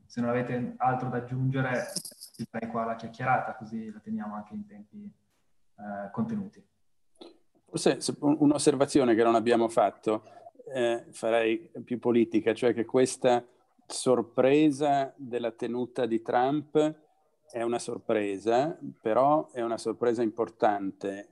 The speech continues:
Speaker 2: eh, che segnala che il Partito Repubblicano,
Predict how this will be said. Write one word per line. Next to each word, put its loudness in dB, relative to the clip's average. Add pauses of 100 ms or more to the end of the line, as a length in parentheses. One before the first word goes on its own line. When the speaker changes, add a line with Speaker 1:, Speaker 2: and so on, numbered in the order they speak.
Speaker 2:
eh, -8
che -2
segnala 2 (640)
che 0
il -2
Partito 0
Repubblicano, 2